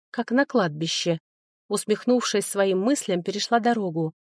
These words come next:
Я видела в той стороне уютную аллею со скамейками, а домой всё равно не хотелось. Отсюда и до захоронений было недалеко, а сразу за ними —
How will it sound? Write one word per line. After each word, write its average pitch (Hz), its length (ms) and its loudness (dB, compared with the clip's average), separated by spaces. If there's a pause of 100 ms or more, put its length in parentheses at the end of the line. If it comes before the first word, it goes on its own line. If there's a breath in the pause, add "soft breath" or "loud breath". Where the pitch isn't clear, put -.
(300)
Я 190 140 4
видела 190 300 2
в 180 60 -2
той 185 160 2
стороне 190 380 2
уютную 190 460 0
аллею 233 260 2
со - 120 -8
скамейками, 180 800 0 (240)
а 196 100 0
домой 214 300 2
всё - 160 -4
равно 165 180 2
не 202 120 0
хотелось. 170 680 -2 (440)
Отсюда 254 440 2
и 240 100 4
до 208 100 -6
захоронений 208 640 2
было 165 200 4
недалеко, 170 680 0 (340)
а 202 120 2
сразу 180 320 2
за 170 180 2
ними — 240 400 4